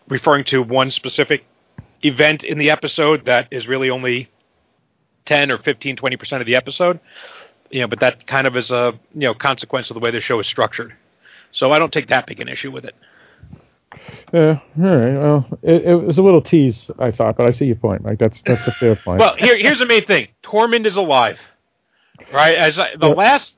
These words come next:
Speaker 1: I, I mean, I may be, maybe I'm missing something, but I kinda remember the last time, off the top of my head, we just had a episode named after a place was Hardhome, and we all know what the hell happened there.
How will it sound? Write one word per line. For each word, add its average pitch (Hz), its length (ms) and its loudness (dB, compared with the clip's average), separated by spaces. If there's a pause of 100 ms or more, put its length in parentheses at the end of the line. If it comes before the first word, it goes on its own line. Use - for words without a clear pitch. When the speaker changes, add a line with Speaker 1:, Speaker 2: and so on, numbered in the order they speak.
Speaker 1:
I, 190 220 2
I 180 40 -2
mean, 185 160 -6
I 202 120 -2
may 233 120 2
be, 202 260 -4 (100)
maybe 170 240 -2
I'm 180 100 0
missing 165 300 -4
something, 151 340 -6
but 139 100 0
I 127 40 -2
kinda 277 320 -2
remember 208 360 0
the 151 100 0
last 175 500 2
time, 180 540 0 (500)
off 151 120 0
the 147 60 -18
top 175 240 2
of - 40 -20
my 170 160 2
head, 156 220 2
we 143 100 -6
just 151 200 -4
had 165 200 2
a 131 260 -2 (280)
episode 185 520 0
named 165 320 -2
after 165 260 2
a 143 40 0
place 147 460 -2
was 131 120 0
Hardhome, 202 560 2 (300)
and 131 80 -12
we 143 100 0
all 196 140 4
know 185 100 0
what 180 120 0
the 170 80 -2
hell 165 180 4
happened 160 340 0
there. 113 200 -2